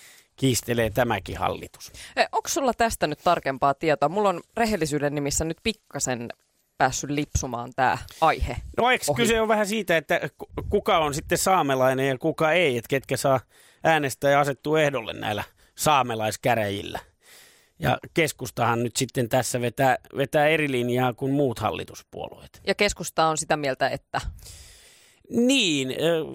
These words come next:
Speaker 1: tota siis, mites tää nyt menee? Keskusta vastustaa sitä esitystä.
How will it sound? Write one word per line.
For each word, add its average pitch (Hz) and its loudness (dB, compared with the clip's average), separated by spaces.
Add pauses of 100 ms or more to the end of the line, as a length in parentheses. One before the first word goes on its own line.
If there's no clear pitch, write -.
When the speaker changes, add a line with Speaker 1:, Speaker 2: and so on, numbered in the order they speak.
(640)
Speaker 1:
tota 170 2
siis, 165 0 (380)
mites 170 0
tää 160 0
nyt 147 -4
menee? 165 2
Keskusta 208 0
vastustaa 147 -2
sitä 110 -2
esitystä. 92 -6